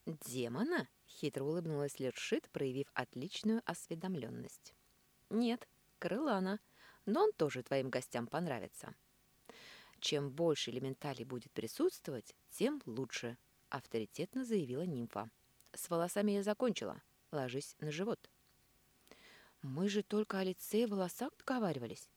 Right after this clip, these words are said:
Я точно помню, что в договоре указаны только эти процедуры».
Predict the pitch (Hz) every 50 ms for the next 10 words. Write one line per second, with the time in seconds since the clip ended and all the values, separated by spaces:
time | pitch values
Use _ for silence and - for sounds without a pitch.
0 | _ - 143 139 131 - - 151 185 226 - - 381 381 - - 320 247 160 135
1 | 117 - - - - - - - 143 - 151 147 - 127 123 - 135 190 285 339
2 | 330 - 220 190 170 143 143 139 123 110 - 147 135 - - 208 - _ - 208
3 | 196 - - 233 - - 247 - - - 285 247 196 170 160 170 190